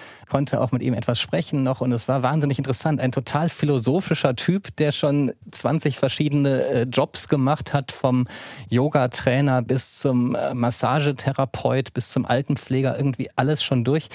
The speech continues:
Und, äh, der halt meint, er will nicht mehr in Häusern leben, er mag diese Enge nicht, er braucht Freiheit. Wenn Leute direkt drüber und nebenan wohnen, das gefällt ihm nicht. Er mag die Natur so sehr und hat das Gefühl, wenn er da draußen ist, dann gehört ihm die ganze Natur.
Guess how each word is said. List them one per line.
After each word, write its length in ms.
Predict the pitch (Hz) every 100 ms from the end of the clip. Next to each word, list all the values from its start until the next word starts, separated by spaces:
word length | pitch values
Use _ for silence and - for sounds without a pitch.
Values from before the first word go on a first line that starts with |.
| - - - 104 -
Und, 500 | - 139 139 135 -
äh, 340 | 139 143 139 135
der 240 | - 151
halt 180 | 156 175
meint, 300 | 139 196 165
er 180 | 131 123
will 140 | 151
nicht 180 | 175 -
mehr 140 | 143
in 120 | 127 117
Häusern 440 | 127 160 156 151
leben, 500 | 139 147 151 156 143
er 240 | 135 131 120
mag 360 | 120 131 135 -
diese 300 | 139 123 -
Enge 300 | 143 165 160
nicht, 400 | 151 151 - 131
er 80 |
braucht 340 | 123 113 117 -
Freiheit. 720 | - 113 139 139 139 135 -
Wenn 160 | 131 135
Leute 320 | 120 147 151
direkt 320 | 131 139 -
drüber 360 | 127 175 170 170
und 180 | 135 139
nebenan 640 | 135 131 131 156 147 113
wohnen, 420 | 123 151 151 147
das 160 | 131 -
gefällt 380 | 135 - 151
ihm 120 | 151 143
nicht. 200 | 147 -
Er 100 | 131
mag 240 | 120 135
die 80 | 135
Natur 420 | 117 107 - 165
so 120 | 160
sehr 180 | 127 139
und 100 | 135
hat 120 | -
das 100 | 127
Gefühl, 460 | 131 - 147 147 127
wenn 100 | 131
er 80 | 123
da 80 |
draußen 460 | 120 113 147 - 135
ist, 180 | 139 -
dann 140 | 147
gehört 480 | 131 113 139 165 -
ihm 160 | 135 127
die 80 |
ganze 320 | 127 113 120 123
Natur. 440 | 117 - 151 107